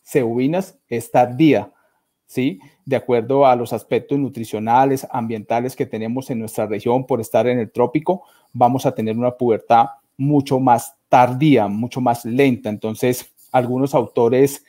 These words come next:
eh, hablan de que la novilla está llegando a la pubertad más o menos entre el sesenta y el setenta por ciento del peso adulto. Otros autores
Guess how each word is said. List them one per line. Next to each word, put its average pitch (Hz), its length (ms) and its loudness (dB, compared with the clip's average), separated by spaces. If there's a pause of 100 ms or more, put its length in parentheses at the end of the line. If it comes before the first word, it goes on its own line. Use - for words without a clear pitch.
(360)
eh, 120 240 -2
hablan 123 460 2
de 120 200 -4
que 117 360 -4
la 113 140 -2
novilla 113 400 -2
está 127 500 2 (200)
llegando 131 400 2
a 131 40 2
la 123 120 2
pubertad 113 460 0
más 117 180 0
o 135 40 -2
menos 127 260 0
entre 117 240 -4
el 107 80 -6
sesenta 135 560 -2
y 131 100 4
el 113 80 0
setenta 110 500 -2
por 113 140 -6
ciento 117 360 -2
del 110 100 0
peso 110 320 -2
adulto. 151 520 4 (320)
Otros 131 320 0
autores 123 600 0